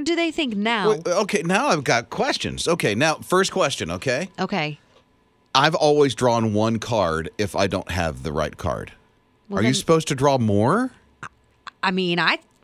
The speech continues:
Speaker 1: you have to pick up until you can play.
Speaker 2: Pick up until you play?
Speaker 1: Yeah.
Speaker 2: That's horrific.
Speaker 1: You could end up with a stack of cards. It's the whole point of playing Uno is how many cards can I stick you with?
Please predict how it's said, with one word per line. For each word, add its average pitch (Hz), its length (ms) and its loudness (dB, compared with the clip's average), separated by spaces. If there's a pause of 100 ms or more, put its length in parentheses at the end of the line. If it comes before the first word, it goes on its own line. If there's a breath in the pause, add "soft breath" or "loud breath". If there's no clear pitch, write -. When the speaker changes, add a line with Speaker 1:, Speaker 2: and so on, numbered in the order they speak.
(180)
Speaker 1:
you 220 220 -2
have 302 200 0
to 175 80 -10
pick 247 220 -2
up 240 140 0
until 233 260 0
you 247 160 0
can 196 160 -4
play. 202 500 -2 (800)
Speaker 2:
Pick 165 220 0
up 196 100 2
until 165 240 -2
you 143 100 0
play? 190 440 0
Speaker 1:
Yeah. 233 360 -2
Speaker 2:
That's 233 180 0
horrific. 285 600 2
Speaker 1:
You 254 140 -2
could 294 120 0
end 254 200 0
up - 80 -4
with 254 100 0
a 233 60 0
stack 233 340 -2
of 175 100 -12
cards. 359 280 0
It's 202 160 -8
the 202 160 2
whole 302 220 0
point 370 220 -2
of - 60 0
playing 320 260 0
Uno 285 300 0
is 185 80 -4
how 359 340 0
many 349 200 -2
cards 320 320 -2
can 269 160 -4
I 254 80 -2
stick 311 400 -8
you 240 160 -4
with? 151 340 -4